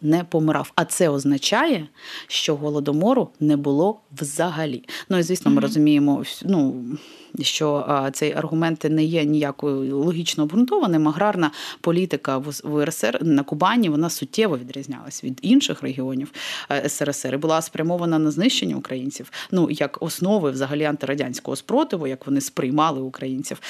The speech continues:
Speaker 1: І, звісно, що в різних регіонах си-, ситуація була різною. Біля моря було трошечки легше подекуди, тому що там була риба.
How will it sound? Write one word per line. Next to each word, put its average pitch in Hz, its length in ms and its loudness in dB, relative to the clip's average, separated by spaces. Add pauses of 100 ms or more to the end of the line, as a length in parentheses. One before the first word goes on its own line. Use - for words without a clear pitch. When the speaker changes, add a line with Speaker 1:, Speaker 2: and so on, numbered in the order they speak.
(180)
Speaker 1:
І, 160 200 0
звісно, 180 400 -2
що 156 220 -2
в 135 40 -4
різних 170 300 -4
регіонах 135 360 -4
си-, - 160 -14
ситуація 139 500 -4
була 135 320 -6
різною. 185 540 -2
Біля 139 420 -2 (100)
моря 160 440 0
було 139 160 -2
трошечки - 640 -8
легше 151 460 -4
подекуди, 131 520 -8
тому 147 200 -4
що 143 140 -6
там 131 200 -4
була 143 200 -2
риба. 220 280 4